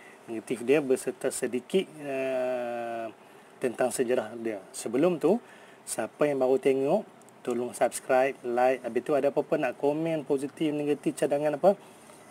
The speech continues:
tulis kat ruang komen, okey? Supaya Mamu tahu ada feedback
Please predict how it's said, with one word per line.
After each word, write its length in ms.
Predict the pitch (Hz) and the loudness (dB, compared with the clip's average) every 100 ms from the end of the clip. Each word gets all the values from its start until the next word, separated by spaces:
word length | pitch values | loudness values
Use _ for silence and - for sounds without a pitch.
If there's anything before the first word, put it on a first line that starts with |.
| - | -20
tulis 240 | - 180 123 | 2 4 4
kat 240 | - 117 | -2 -2
ruang 160 | 113 113 | -2 -2
komen, 320 | 113 110 110 | -6 -6 -2
okey? 240 | 175 175 | 0 0
Supaya 320 | - - 120 123 | -2 -6 -2 0
Mamu 320 | 120 127 120 | 0 -2 0
tahu 240 | 127 113 | 0 0
ada 80 | 123 | -2
feedback 320 | - 123 113 | -4 -4 -4